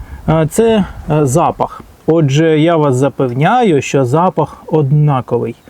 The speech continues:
То тільки, можливо, савільє трошки-трошки зможе відрізнити. Отже, запах однаковий. Давайте спробуємо. А ми отак от цвяхами. Я от водичку набрав. Спробуємо, моз-, можливо, вам буде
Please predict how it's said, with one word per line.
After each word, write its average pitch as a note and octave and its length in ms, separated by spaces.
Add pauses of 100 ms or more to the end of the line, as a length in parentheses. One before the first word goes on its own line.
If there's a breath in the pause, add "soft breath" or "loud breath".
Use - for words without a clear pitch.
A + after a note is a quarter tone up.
(200 loud breath)
То E3 100
тільки, E3+ 340
можливо, D3+ 420
савільє F3 640
трошки-трошки F3 840
зможе D3 380
відрізнити. C#3 720
Отже, G3+ 440 (160)
запах D3 500
однаковий. B2+ 560 (560 loud breath)
Давайте B3 380
спробуємо. B3 720 (120)
А C#4+ 120
ми B3 120
отак F#3+ 300
от D#3 120
цвяхами. C#3 480 (360 loud breath)
Я F#3 180
от E3+ 160
водичку E3 520
набрав. D#3+ 380 (640 loud breath)
Спробуємо, A3 640
моз-, D3+ 480
можливо, E3 680 (220)
вам F3+ 480
буде E3+ 600